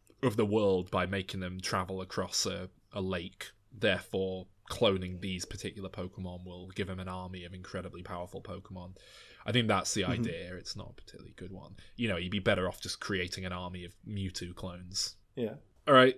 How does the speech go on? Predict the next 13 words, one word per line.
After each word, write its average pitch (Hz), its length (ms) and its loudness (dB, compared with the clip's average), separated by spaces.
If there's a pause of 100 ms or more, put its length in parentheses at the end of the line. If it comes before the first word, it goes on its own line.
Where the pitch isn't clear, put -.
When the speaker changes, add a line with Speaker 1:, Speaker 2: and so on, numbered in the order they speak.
(120)
Speaker 1:
so 131 400 10
evil 147 400 12
Pokemon. 113 800 2 (100)
He's 113 140 -4
got 143 160 6
all 127 100 6
the 117 120 4
evil 107 200 2
Pokemon. 104 800 -2
They 113 80 2
have 113 140 6
a 98 40 -2
fight. 101 520 2